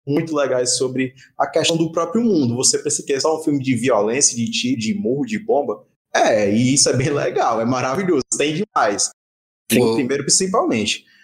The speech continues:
Speaker 1: Mas o filme traz muitas, muitas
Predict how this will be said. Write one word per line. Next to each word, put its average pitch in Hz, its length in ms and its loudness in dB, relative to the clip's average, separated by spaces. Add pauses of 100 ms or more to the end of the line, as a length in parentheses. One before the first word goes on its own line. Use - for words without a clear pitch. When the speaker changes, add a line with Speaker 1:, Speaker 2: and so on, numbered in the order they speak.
(160)
Speaker 1:
Mas 143 880 2 (140)
o 127 80 0
filme 160 320 -2
traz 156 320 0
muitas, 180 680 0
muitas 165 580 -4